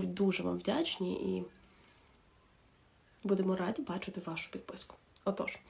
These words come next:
зараз хочу вам зачитати новий лист та нову історію, яка надійшла до нас у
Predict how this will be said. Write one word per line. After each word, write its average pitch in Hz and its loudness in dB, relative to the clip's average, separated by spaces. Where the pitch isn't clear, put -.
зараз 311 6
хочу 214 0
вам 190 6
зачитати 185 -2
новий 190 6
лист 175 2
та 180 -2
нову 175 0
історію, 285 4
яка 165 -2
надійшла 190 -2
до 175 -2
нас - -4
у 196 4